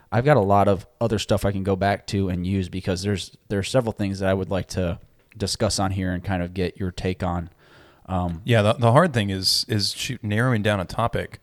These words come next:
Speaker 2: I mean, s-, not narrowing down a topic, but picking one out of, like, twelve that
Speaker 1: Yeah.
Speaker 2: I'm thinking about.
Speaker 1: Well, you know, and since, since we started the Fruit of the Spirit series, like, you know, I've preached two or three more times, and then just have other thoughts that have come to me,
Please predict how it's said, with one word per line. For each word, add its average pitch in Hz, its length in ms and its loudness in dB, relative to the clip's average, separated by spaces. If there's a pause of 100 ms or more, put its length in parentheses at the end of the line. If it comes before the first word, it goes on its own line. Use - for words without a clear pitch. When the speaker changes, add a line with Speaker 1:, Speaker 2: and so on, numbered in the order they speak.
Speaker 2:
I 135 60 -2
mean, 113 180 4 (460)
s-, 147 100 -10
not 135 300 4
narrowing 117 320 6
down 101 140 4
a 92 40 -4
topic, 104 320 0
but 92 220 -10
picking 104 340 2
one 110 220 4
out 104 100 2
of, 101 120 -4
like, 98 200 -2
twelve 92 720 -2
that 107 80 0
Speaker 1:
Yeah. 95 120 0
Speaker 2:
I'm 90 60 -2
thinking 107 300 -4
about. 92 340 -4 (240)
Speaker 1:
Well, 135 240 10
you 151 140 2
know, 143 100 6
and 120 160 0
since, - 320 0
since - 300 -2
we 123 100 2
started 101 440 2
the 90 60 0
Fruit 104 200 -2
of 95 80 -6
the 92 60 -2
Spirit 98 360 -2
series, 82 340 -4
like, 87 220 -10 (600)
you 104 80 -2
know, 82 240 0 (480)
I've 107 240 -4
preached - 340 -2
two 135 80 2
or 127 80 2
three 123 160 -2
more 120 180 0
times, 113 520 2
and 104 80 -2
then 101 80 -2
just 98 140 -4
have 98 120 0
other 101 160 2
thoughts 92 360 0
that 95 60 -2
have 90 120 -6
come 95 160 -2
to 90 40 -4
me, 92 240 -4